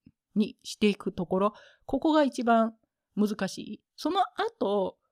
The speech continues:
広く知ってもらうっていうのは、いくらでも方法があるんですよね。うん。インスタ使うなり、無料セミナーするなり、Kindle出版するなり、書籍をね、紙の本を書くなり、ポッドキャストやYouTubeもあるし、ブログもあるし、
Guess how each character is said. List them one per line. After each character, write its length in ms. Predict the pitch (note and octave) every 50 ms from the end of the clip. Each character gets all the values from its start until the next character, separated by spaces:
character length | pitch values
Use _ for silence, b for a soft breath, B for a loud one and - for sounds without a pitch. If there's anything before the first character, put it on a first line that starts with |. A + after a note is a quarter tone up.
| _ _ _ _ _
広 300 | - - D#4+ F4 - -
く 100 | - -
知 120 | - - _
っ 20 |
て 100 | - G3
も 100 | F#3+ F#3+
ら 100 | F#3+ F#3
う 80 | F#3+ G3
っ 20 |
て 140 | - - F3
い 20 |
う 40 | F3
の 100 | F#3 G3
は、 220 | G3+ G3 F3+ - _ _ _ _
い 100 | - A3+ -
く 100 | - B3+
ら 100 | D4 D4
で 120 | C#4+ C#4+
も 120 | C4+ C#4 C#4
方 160 | D4 C#4 C4
法 200 | - C4 B3+ A#3
が 260 | A3+ A3+ A3 - - _ _ -
あ 80 | - -
る 120 | - - _ _ - _ _ _ -
ん 40 | G#3+
で 60 | G3+
す 100 | - -
よ 60 | G3+
ね。 180 | A3 B3 A#3+ _ _ _ _ _ _ _ _ _ -
う 40 |
ん。 200 | G3 F3 D#3+ F3+ F#3 _ -
イ 140 | G3+ A3 A3+
ン 40 |
ス 80 | A3 A3+
タ 120 | - A3
使 240 | A3 - - - G#3
う 100 | G#3 G3+
な 120 | F#3+ F#3+ F#3+
り、 140 | A3+ C4+
無 140 | A#3+ G#3 G3+
料 160 | F#3+ G#3 G#3+
セ 120 | A3 A3 G#3
ミ 100 | G3 F#3
ナ 100 | E3+ E3+
ー 40 | E3
す 140 | - -
る 100 | F#3 F#3+
な 120 | F#3+ F#3 F3+
り、 140 | G3 F#3 -
Kindle 520 | - A#3 A3+ A3 G3+ F#3+ E3+ E3 D3+ - - -
出 220 | - - G3 - _
版 160 | - G#3 G3
す 120 | F#3+ - G#3+
る 120 | G#3 G#3
な 100 | G3 F3+
り、 140 | - F#3+ E3 E3 - _ -
書 140 | - G#3
籍 300 | G3+ - G#3 G#3 - G#3
を 40 | G3+
ね、 140 | G#3 A#3 B3+
紙 260 | - - A3+ G#3+ G#3
の 100 | G#3 G#3
本 200 | G#3 A#3 A3 F#3+
を 60 | - -
書 80 | A#3 A#3+
く 140 | - A#3 G3
な 100 | G3+ -
り、 140 | - - _ _ - _ _ _ _ _ _
ポ 120 | - A3+ G#3+
ッ 40 | G#3+ -
ド 80 | G#3+
キ 100 | A3 A3+
ャ 60 | G#3+
ス 80 | G#3+ -
ト 80 | - F3
や 60 | F3 E3
YouTube 520 | F3+ F#3+ A3 A3+ A3+ A3+ - A3+ F#3+ -
も 140 | E3+ E3+ F3+
あ 80 | G#3 A3
る 80 | G3+
し、 180 | E3+ - - F#3
ブ 120 | F3+ G3
ロ 120 | G3+ G#3 G#3+
グ 100 | A3 G#3
も 100 | G#3 G#3
あ 100 | G#3+ A#3
る 80 | G3+ F#3
し、 440 | - - - - G#3 G3+ F3+ -